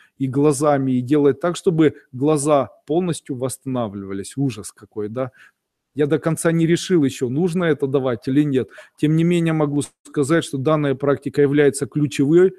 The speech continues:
ключевой в ходе лечения человека <clears throat> э, комментарием Санджея Джамцо книги Вардурьян Бо. Таким образом, Санджей Джамцо говорил, что самое лучшее лечение глаз — это лечение глаз огнём.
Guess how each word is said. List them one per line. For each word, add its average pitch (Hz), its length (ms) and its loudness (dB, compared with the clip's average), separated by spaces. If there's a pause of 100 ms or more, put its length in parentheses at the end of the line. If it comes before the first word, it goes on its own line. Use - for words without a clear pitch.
(140)
ключевой 151 560 2
в - 80 -4
ходе 151 260 -2
лечения 151 500 -2
человека 151 580 0 (300)
<clears throat> 208 540 4 (2000)
э, 131 520 -4
комментарием 147 680 2
Санджея 143 400 2
Джамцо 135 460 -2
книги 147 360 -4
Вардурьян 131 640 -2
Бо. 120 240 -6 (440)
Таким 170 340 -2
образом, 151 540 0
Санджей 143 380 0
Джамцо 139 400 0
говорил, 139 380 4
что - 180 -12
самое 151 360 0
лучшее 143 380 2
лечение 139 540 -2
глаз — 147 320 -2
это 143 180 0
лечение 139 500 0
глаз 139 340 2
огнём. 147 460 0